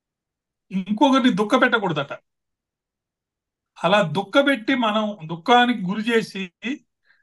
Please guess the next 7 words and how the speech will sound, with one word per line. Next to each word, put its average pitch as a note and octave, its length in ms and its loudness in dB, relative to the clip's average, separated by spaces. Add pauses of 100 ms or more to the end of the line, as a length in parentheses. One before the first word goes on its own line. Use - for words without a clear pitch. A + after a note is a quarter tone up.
(280)
మనం A3+ 400 2
ఆనందం A3 460 2
పొందడం G#3 480 0
అనేది F#3 540 -4 (1080)
అది F#3 200 0
పైశాచికత్వం G3+ 840 0
అవుతుంది, C#3 420 -6